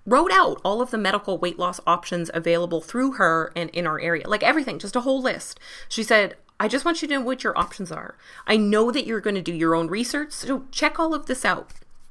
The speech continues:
Check all of it out." Uh, when I said I was definitely not interested in weight loss surgery at all, ever, she kind of <laughs> looked a little relieved.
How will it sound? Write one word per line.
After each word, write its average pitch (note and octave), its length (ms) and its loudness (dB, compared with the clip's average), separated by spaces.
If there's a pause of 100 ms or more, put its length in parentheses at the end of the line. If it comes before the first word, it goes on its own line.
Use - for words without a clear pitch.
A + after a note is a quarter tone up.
(500)
Check B3 260 0
all G#3+ 220 2
of G3+ 80 -2
it E3+ 100 0
out." C3 160 -6 (560)
Uh, D#3 320 2
when G#3+ 220 2
I A3 80 6
said A#3 260 4
I G#3 240 2
was E3+ 280 -2
definitely F3+ 520 0
not E3 240 0
interested E3 380 -4
in D#3 80 -4
weight D3+ 140 -10
loss D#3 180 -6
surgery D#3+ 360 -4
at D#3 140 -2
all, D3+ 260 -2
ever, G3+ 340 0 (400)
she A#3+ 240 -2
kind F4+ 280 2
of E4 120 -2
<laughs> - 20 -2
looked - 220 -2
a G#3+ 40 0
little F#3+ 220 -2
relieved. D#3+ 480 0